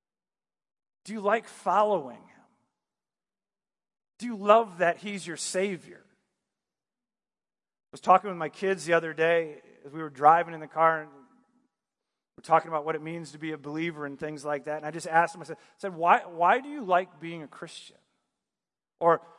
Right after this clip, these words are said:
"Wh-, what do you like most about being a Christian?"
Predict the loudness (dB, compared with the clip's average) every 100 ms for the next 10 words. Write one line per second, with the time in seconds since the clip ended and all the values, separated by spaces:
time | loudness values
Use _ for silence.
0 | _ -12 -10 2 2 2 -2 4 4 4
1 | 0 2 2 -2 -12 -10 0 4 4 2
2 | -2 -18 -14 -12 -12 -14 -16 -18 -18 -20
3 | _